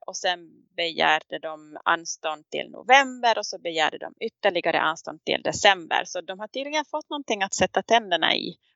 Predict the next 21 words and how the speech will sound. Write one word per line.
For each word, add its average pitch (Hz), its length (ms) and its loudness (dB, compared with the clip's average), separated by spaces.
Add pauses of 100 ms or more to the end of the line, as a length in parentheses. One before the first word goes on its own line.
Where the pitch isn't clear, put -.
ordentligt. 185 680 0
För 175 60 -2
att - 100 -6
det 202 60 -2
är 185 40 -4
väldigt 196 380 4
ovanligt, 175 440 0
förstår - 260 -12
jag 151 80 -8
på 165 80 -16
min 156 180 -8
jurist, 170 420 -4
att - 180 2
de - 300 -6 (260)
begär 165 240 6
anstånd - 460 -4
så - 120 -12
här 190 140 -4
många - 240 -14
gånger. - 360 -8 (1500)
Ehm, 170 340 4